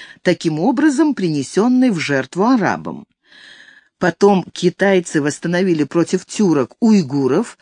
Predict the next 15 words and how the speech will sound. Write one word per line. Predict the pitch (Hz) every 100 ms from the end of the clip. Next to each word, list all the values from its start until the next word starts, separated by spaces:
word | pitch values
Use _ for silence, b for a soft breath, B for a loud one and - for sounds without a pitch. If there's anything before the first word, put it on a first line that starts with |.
| B B -
карлуков | 233 170 151 131 - 233 -
и | 214 185 -
басмалов | 151 160 - 160 139 113 117 254 - B B B B
и | 247 330
добились | 277 196 214 254 -
разгрома | 185 160 139 185 220 101
тюркской | 170 165 - - 147 131
орды | 135 151 294
в | 233
семьсот | - 156 - 302
сорок | - 226 220
седьмом | - 151 170 180
году, | 160 147 110 98 B B B _
причём | 196 196 - 156 117
победители | - 160 185 175 233 196 180 160 156